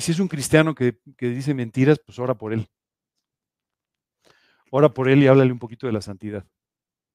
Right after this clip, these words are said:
¿no? ¿Ya no hay más preguntas?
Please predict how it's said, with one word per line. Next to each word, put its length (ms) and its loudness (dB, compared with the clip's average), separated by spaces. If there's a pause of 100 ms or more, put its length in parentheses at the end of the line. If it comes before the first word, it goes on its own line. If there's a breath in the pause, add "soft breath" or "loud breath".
(800)
¿no? 220 -18 (560)
¿Ya 120 2
no 60 4
hay 60 -2
más 120 -4
preguntas? 600 -8